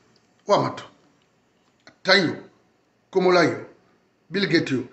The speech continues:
Wa mato. E bogi tiri denere. E ga falo go be. E na bogi. E bembe ga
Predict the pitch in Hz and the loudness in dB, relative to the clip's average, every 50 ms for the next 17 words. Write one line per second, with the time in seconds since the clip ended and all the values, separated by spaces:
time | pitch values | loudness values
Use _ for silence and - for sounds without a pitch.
0 | _ _ _ _ _ _ 165 185 220 233 196 165 147 143 - 143 147 - 165 151 | _ _ _ _ _ _ -2 2 2 4 4 4 0 0 -2 -6 -4 0 0 0
1 | 135 135 196 214 226 226 - - - - 175 160 151 143 143 131 131 123 135 - | 0 4 2 4 4 4 2 0 0 -2 0 0 2 0 0 0 0 -2 -6 -8
2 | - 147 151 214 220 165 165 165 147 143 143 156 151 143 175 196 - - - - | -6 0 2 4 4 4 2 0 0 2 2 2 2 2 2 2 2 -2 -6 -14
3 | - - - - - _ _ - 156 156 196 196 170 185 202 190 196 170 - - | -18 -18 -20 -20 -20 _ _ -2 0 2 2 2 2 2 4 4 4 4 2 0
4 | - 151 151 165 208 208 208 214 190 - 165 165 165 165 - - - - | 0 -2 2 2 2 4 4 4 4 4 4 4 4 2 0 -4 -10 -18